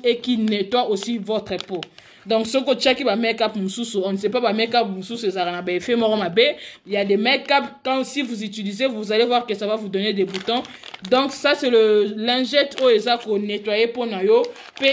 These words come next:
Ezoko Tikayo d'une fraîcheur intense. J'avais dit que je ne serais pas très long aujourd'hui.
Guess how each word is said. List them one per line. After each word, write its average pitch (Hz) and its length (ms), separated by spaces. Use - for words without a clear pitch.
Ezoko 233 340
Tikayo 233 600
d'une 233 300
fraîcheur 226 680
intense. 202 880
J'avais 240 260
dit 359 120
que 285 120
je 240 80
ne 233 80
serais 226 260
pas 254 180
très 254 200
long 226 180
aujourd'hui. 196 500